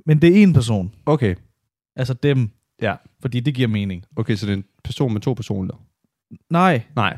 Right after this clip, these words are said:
Speaker 1: Nej, nej, nej, nej. Det er bare fordi, personen ikke vil være hun eller han.
Speaker 2: Ah.
Speaker 1: Det vil bare være, være
Speaker 2: Hen.
Speaker 1: dem.
Speaker 2: Dem.
Speaker 1: Nej, ja, ikke et hen.
Speaker 2: Nå.
Speaker 1: Dem.
Speaker 2: Okay.
Speaker 1: Personen er flere, men det betyder ikke flere.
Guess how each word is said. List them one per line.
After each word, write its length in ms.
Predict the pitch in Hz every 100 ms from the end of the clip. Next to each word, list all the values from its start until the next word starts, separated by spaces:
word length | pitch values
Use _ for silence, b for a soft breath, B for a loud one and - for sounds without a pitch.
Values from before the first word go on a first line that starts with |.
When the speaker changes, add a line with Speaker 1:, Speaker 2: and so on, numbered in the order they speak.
| -
Speaker 1:
Nej, 160 | 180 202
nej, 200 | 156 113
nej, 200 | 139 131
nej. 220 | 127 127 113 _ _ _ -
Det 80 |
er 40 | 147
bare 240 | 170 165
fordi, 340 | - 139 147 131
personen 440 | - 135 170 156
ikke 160 | 151 139
vil 80 | 104
være 140 | 98
hun 240 | 127 175
eller 220 | 185 107 95
han. 280 | 143 156 156 b b b -
Speaker 2:
Ah. 240 | 120 143 110
Speaker 1:
Det 60 |
vil 40 | -
bare 160 | 135
være, 200 | 123 110 -
være 160 | 110
Speaker 2:
Hen. 180 | 107 123
Speaker 1:
dem. 80 | 120 - _ _ _ _ _ -
Speaker 2:
Dem. 200 | 113 85
Speaker 1:
Nej, 220 | - 151 -
ja, 140 | 131
ikke 220 | - 156
et 100 | 139 -
hen. 260 | 120 104 - _
Speaker 2:
Nå. 120 | 120 107
Speaker 1:
Dem. 260 | 151 120 - _ _
Speaker 2:
Okay. 300 | - 180 -
Speaker 1:
Personen 400 | 143 135 196 180
er 80 | 135
flere, 400 | 123 139 139 131
men 360 | 110 113 107 107 -
det 100 | 120
betyder 240 | 117 131
ikke 140 | 113
flere. 280 | - 107 95